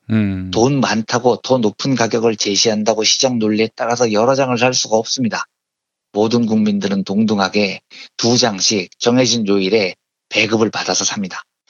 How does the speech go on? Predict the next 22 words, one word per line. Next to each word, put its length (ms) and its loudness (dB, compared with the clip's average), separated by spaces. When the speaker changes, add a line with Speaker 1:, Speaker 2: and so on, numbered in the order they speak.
Speaker 2:
요즘 440 2
미래통합당 720 0
일부 320 0
골라간 460 0
의원들이 640 0
Speaker 1:
<laughs> 440 -10
Speaker 2:
"이게 440 2
빨갱이 520 0
국가 380 -2
배급제와 560 0
뭐가 340 0
다르냐." 340 -2
이, 160 -4
이딴 300 -4
헛소리로 560 0
막 120 -6
선동을 600 0
하는데 580 0
Speaker 1:
음. 540 -2
Speaker 2:
씨알도 440 2
안 120 0
먹혀요. 320 -8